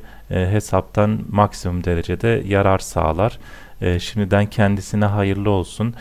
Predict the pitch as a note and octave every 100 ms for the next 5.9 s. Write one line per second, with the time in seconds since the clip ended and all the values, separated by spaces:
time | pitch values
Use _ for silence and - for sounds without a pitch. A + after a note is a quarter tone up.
0 | - - A#2+ A#2+ A#2 B2+ A2 G#2+ F#2 F#2
1 | F#2 F2+ G2 F2+ F2+ - A#2+ B2 A2 G2
2 | F#2+ F#2 - A2+ A2+ F#2+ - G#2 G#2+ -
3 | F2+ A2+ A2 G#2 - G#2+ F#2+ F2+ E2+ F#2+
4 | G2+ F#2 - G#2+ A2 G#2 - F2 D#2+ F2+
5 | A2+ G#2 G2 F#2+ F#2 G2+ G2 -